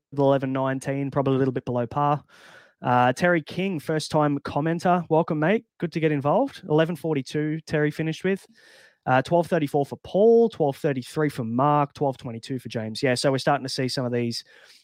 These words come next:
twelve hundred to thirteen hundred scores now, I'd say, are probably gonna be that par for the course. Zach Logan with a thirteen oh four. Massive. Mister Callio, regular listener, twelve thirty-five. And Ian,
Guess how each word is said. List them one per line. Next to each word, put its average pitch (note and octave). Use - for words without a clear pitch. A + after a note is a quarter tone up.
twelve C#3+
hundred C3+
to B2+
thirteen B2+
hundred B2
scores B2
now, B2
I'd B2
say, B2
are B2
probably B2+
gonna A#2+
be B2
that A#2+
par B2
for C#3+
the C3+
course. F#3+
Zach F3+
Logan E3+
with D3+
a C3
thirteen D3
oh C3
four. D#3
Massive. D#3+
Mister D3
Callio, D#3
regular D3
listener, D3
twelve C#3
thirty-five. C#3
And C3
Ian, C#3+